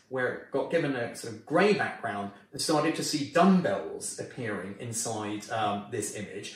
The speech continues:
But the dumbbells always had arms attached to them. Um, why? Because the A I had only ever seen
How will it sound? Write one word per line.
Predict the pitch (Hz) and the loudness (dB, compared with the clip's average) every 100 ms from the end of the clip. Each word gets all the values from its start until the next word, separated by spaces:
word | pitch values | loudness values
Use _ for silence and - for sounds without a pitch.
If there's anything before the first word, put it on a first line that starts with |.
| - - | -16 -8
But | 143 | 2
the | 160 | 8
dumbbells | 269 277 139 127 - | 8 10 6 4 4
always | 196 196 - | 6 6 4
had | 139 - | -2 0
arms | 180 226 214 151 127 | 2 6 6 4 0
attached | - - - - - | -4 -6 -8 -10 -8
to | |
them. | - - - - _ - - | -10 -12 -20 -20 _ -20 -6
Um, | 127 110 120 - - 131 | 0 2 2 -4 -8 -4
why? | 151 - 202 233 233 - - | 0 0 0 0 -4 -16 -12
Because | - 180 165 - | -4 0 0 4
the | 160 - - | 4 4 2
A | 185 233 | 2 6
I | 180 160 | 6 6
had | 151 - | 4 4
only | 180 208 208 | 4 4 2
ever | 160 175 156 | 0 2 0
seen | - 151 131 117 117 | 0 0 0 -2 -8